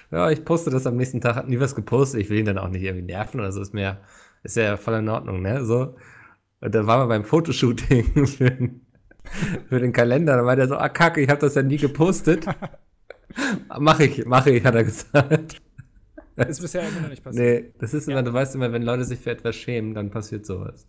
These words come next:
Speaker 2: Ja, äh, d-, äh, du, ich hab damit kein Problem. Der Haider geht ja auch immer gegen ganz viele YouTuber so, also mit denen er ein Problem hat, wo man ja wirklich sagen muss, der hat ein persönliches Problem mit denen und geht dann immer gegen die vor. Ähm,
Speaker 1: Ja.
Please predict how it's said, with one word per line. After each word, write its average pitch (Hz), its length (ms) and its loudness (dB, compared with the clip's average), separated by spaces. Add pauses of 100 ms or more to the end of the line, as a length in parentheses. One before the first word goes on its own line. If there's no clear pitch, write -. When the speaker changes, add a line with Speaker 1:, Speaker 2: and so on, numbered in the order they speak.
Speaker 2:
Ja, 147 260 -16
äh, 156 100 -12
d-, 190 100 -14
äh, 220 180 -16
du, 254 240 -8
ich 160 200 -14
hab 165 120 -16
damit 180 220 -12
kein 165 140 -16
Problem. 165 340 -14
Der 135 100 -10
Haider 165 220 -10
geht 156 160 -14
ja 135 120 -12
auch 156 120 -14
immer 165 160 -14
gegen 151 220 -12
ganz 151 160 -16
viele 143 160 -12
YouTuber 160 480 -10
so, 156 280 -12 (120)
also 147 400 -12
mit 143 200 -14
denen 147 140 -10
er 147 80 -10
ein 147 60 -12
Problem 147 440 -12
hat, 160 280 -16
wo 143 180 -14
man 139 140 -10
ja 139 100 -10
wirklich 139 200 -16
sagen 139 180 -12
muss, 143 140 -14
der 139 100 -10
hat 143 60 -10
ein 147 100 -12
persönliches 139 420 -12
Problem 131 380 -14
mit 107 120 -16
denen 117 320 -16 (360)
und 135 160 -14
geht 139 140 -10
dann 135 120 -10
immer 135 180 -12
gegen 139 240 -12
die 127 120 -12
vor. 127 540 -12
Ähm, 127 160 -8
Speaker 1:
Ja. 107 180 -4